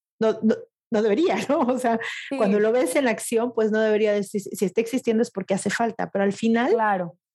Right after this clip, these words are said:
Speaker 1: en un, en un, por ejemplo, ahorita que nos decía Suiza o en países donde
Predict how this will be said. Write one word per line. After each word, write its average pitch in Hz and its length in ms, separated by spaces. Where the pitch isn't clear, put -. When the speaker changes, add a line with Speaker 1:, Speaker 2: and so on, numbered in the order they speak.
Speaker 1:
en 240 160
un, 269 240
en 240 180
un, 262 340
por 202 80
ejemplo, 190 380
ahorita 190 240
que 190 80
nos 180 120
decía 190 200
Suiza 226 400
o 175 80
en 175 100
países 190 440
donde 180 580